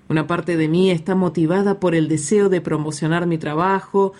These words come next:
y que mi madre me vea en el New York Times. Pero otra parte de mí se siente motivada a compartir esta información porque sé, por las investigaciones y la experiencia personal,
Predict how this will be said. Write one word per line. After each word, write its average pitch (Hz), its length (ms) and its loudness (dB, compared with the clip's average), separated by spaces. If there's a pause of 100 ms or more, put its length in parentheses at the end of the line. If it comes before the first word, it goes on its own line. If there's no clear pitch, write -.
(140)
y 185 100 -6
que 190 160 2
mi 190 140 0
madre 240 400 2
me 170 200 4
vea 185 440 2
en 170 160 0
el 151 180 0
New 151 140 0
York 156 260 0
Times. 147 640 -2 (520)
Pero 139 240 0
otra 160 180 0
parte 160 300 0
de 165 120 2
mí 170 280 0 (340)
se - 160 -2
siente 262 340 0
motivada 185 760 2
a 165 100 -4
compartir 160 680 0
esta 196 260 0
información 160 840 0
porque 151 420 -6
sé, 156 500 -2 (400)
por 175 140 0
las 175 200 -2
investigaciones 160 1160 0
y 170 80 -2
la 170 140 0
experiencia 190 840 0
personal, 156 840 -2